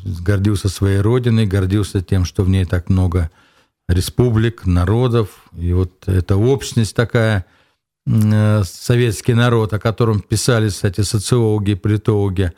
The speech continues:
а, того периода, она действительно стала формироваться. Потому что многие вещи, они стали уходить на второй план, и как-то вот чуть-чуть не хо-, не хватило нам такого, а, доп-, доплавиться в этом плавильном котле, чтобы появилась вот новая какая-то общность.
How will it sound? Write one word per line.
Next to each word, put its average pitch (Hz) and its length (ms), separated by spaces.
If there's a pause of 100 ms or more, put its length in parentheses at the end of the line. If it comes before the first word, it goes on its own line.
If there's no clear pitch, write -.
(500)
а, 98 300
того 110 260
периода, 110 580
она 98 100
действительно 98 580
стала 90 320
формироваться. 92 840 (600)
Потому 98 280
что - 140
многие 98 440
вещи, 113 500 (500)
они 98 180
стали 98 280
уходить 95 440
на 95 80
второй 98 360
план, 143 400
и 104 120
как-то 113 340
вот 104 260 (380)
чуть-чуть 123 400
не 104 100
хо-, 113 160
не 117 180
хватило 113 460
нам 92 760
такого, 98 500 (600)
а, 95 100
доп-, - 320
доплавиться 120 640
в - 20
этом 104 200
плавильном 113 580
котле, 143 480
чтобы 107 300
появилась 107 560
вот 101 160
новая 95 360
какая-то 98 380
общность. - 500